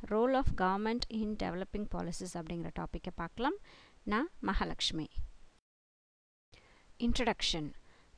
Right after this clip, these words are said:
Tax is levied by government for the development of state's economy. டேக்ஸ் யார் கலெக்ட் பண்றாங்க அப்படின்னா, கவர்மெண்ட் கலெக்ட் பண்ணுது. எதுக்காக டேக்ஸ் கலெக்ட் பண்றாங்கன்னா, ஸ்டேட்டுடைய எக்கானமியை டெவலப்மெண்ட்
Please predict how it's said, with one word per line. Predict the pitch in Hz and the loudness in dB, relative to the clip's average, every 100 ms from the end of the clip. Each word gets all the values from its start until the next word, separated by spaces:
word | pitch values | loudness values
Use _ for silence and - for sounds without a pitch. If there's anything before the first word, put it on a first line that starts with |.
| - | 2
Tax | 262 190 | 4 4
is | - 339 | 0 -2
levied | 285 240 247 233 | 2 4 4 4
by | 202 214 | 2 2
government | 208 185 202 226 - | 2 0 2 0 2
for | 247 | 2
the | 175 180 | 2 -2
development | 180 190 196 196 | -2 -2 -4 -2
of | 220 - | -2 0
state's | 185 185 180 - | 0 0 -4 -4
economy. | 156 143 151 - - - - - - | -4 -4 -6 -8 -12 0 0 2 0
டேக்ஸ் | 233 302 - | 0 0 4
யார் | 226 202 240 196 | 6 6 2 0
கலெக்ட் | 190 - | -2 -4
பண்றாங்க | 175 165 156 160 165 | -4 -2 -2 -2 -4
அப்படின்னா, | 160 170 247 | -4 -2 0
கவர்மெண்ட் | 180 175 190 214 - | 2 2 2 -2 -2
கலெக்ட் | 147 - - | -4 -4 -4
பண்ணுது. | 156 208 - | -2 -2 0
எதுக்காக | 208 220 - 294 285 226 | 2 4 6 8 6 4
டேக்ஸ் | 185 - - | -2 -2 -2
கலெக்ட் | 170 - 160 | -2 -2 -2
பண்றாங்கன்னா, | 147 147 160 294 | -2 -2 -2 -2
ஸ்டேட்டுடைய | 285 - 240 277 359 269 185 180 370 - - - - | -2 2 2 2 0 0 2 2 0 -4 -16 -18 -8
எக்கானமியை | 226 - 330 381 302 220 185 214 | -6 6 8 8 6 6 2 4
டெவலப்மெண்ட் | 185 202 247 208 | 4 4 4 0